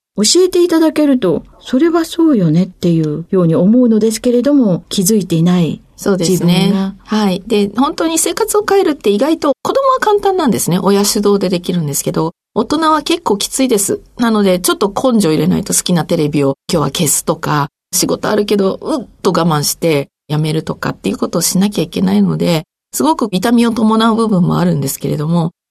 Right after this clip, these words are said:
Speaker 2: 一回体がそれで本当に見違えるほど楽になったり、軽くなったり、もしくはいい睡眠とってると肥満にならないんですね。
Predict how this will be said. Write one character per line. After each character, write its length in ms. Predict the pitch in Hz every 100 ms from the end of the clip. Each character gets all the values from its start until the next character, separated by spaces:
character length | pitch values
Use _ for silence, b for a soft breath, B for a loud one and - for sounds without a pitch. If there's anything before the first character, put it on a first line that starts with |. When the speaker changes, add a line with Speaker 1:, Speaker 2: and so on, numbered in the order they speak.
| _
Speaker 2:
一 120 | 277
回 340 | - - 359 349
体 460 | - 285 349 370
が 280 | 330 311 - -
そ 160 | -
れ 140 | 254 269
で 320 | 254 220 143 _ _ _
本 280 | - 226 403
当 100 | 320
に 140 | 254
見 120 | 202
違 180 | 220 311 330 330
え 20 |
る 100 | 311
ほ 160 | 302 269
ど 300 | 262 233 - _ _
楽 440 | - 208 202 233 226
に 120 | 180
な 120 | 160
っ 40 |
た 220 | - - 151
り、 200 | 143 - _
軽 220 | - 175
く 140 | 175 170
な 100 | 170
っ 100 | 170
た 140 | 135
り、 200 | 139 - _
も 80 | 269
し 100 | -
く 120 | 240
は 140 | 196 - _
い 180 | - 392
い 20 | 339
睡 220 | - 226
眠 200 | 196 190
と 100 | 185
っ 40 |
て 120 | -
る 140 | 165 160
と 240 | 185 175
肥 160 | 185 233
満 180 | 302 320
に 100 | 294
な 120 | 277
ら 100 | 277
な 140 | 269
い 80 | 247
ん 100 | 156
で 80 | -
す 140 | -
ね。 180 | 139 202